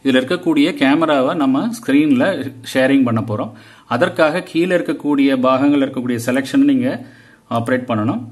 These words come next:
இதை பாருங்க, back பண்ணிக்கிறேன், via U எஸ் பி பண்ணிக்கிறேன். ஏன்னா உங்க டேட்டாவை சேவ் பண்ணிக்கலாம். வைஃபைல கூட பண்ண முடியும். உங்ககிட்ட, அஹ், அஹ், internet வைஃபை ஃப்ரீயா இருந்ததுன்னா நீங்க அதுல பண்ணிக்கலாம். இல்லைன்னா நீங்க ஒயர் வழியா பண்ணுவது, அஹ், அது உபயோகமாக இருக்கும்.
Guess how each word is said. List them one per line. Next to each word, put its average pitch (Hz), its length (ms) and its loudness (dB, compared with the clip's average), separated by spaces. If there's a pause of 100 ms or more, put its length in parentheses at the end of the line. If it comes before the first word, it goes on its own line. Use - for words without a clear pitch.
இதை 123 180 -4
பாருங்க, 120 340 0
back 120 420 0
பண்ணிக்கிறேன், 120 480 -4 (100)
via 143 280 2
U 139 160 2
எஸ் 151 120 -4
பி 156 80 0
பண்ணிக்கிறேன். 131 440 -2
ஏன்னா 165 100 -4
உங்க 143 180 2
டேட்டாவை 135 460 2
சேவ் 123 200 -2
பண்ணிக்கலாம். 120 400 -4 (440)
வைஃபைல 156 380 2
கூட 170 140 0
பண்ண 139 240 2
முடியும். 95 280 0 (180)
உங்ககிட்ட, 143 460 2
அஹ், 127 680 0 (360)
அஹ், 123 260 2
internet 131 460 2
வைஃபை 131 320 2
ஃப்ரீயா 139 300 0
இருந்ததுன்னா 127 400 0
நீங்க 185 220 0
அதுல 107 240 0
பண்ணிக்கலாம். 95 300 -10 (300)
இல்லைன்னா 135 300 2
நீங்க 123 480 0 (360)
ஒயர் 131 280 2
வழியா 156 240 2
பண்ணுவது, 117 680 -4 (560)
அஹ், 117 440 -6
அது 120 200 -4
உபயோகமாக 123 600 0
இருக்கும். 120 360 -6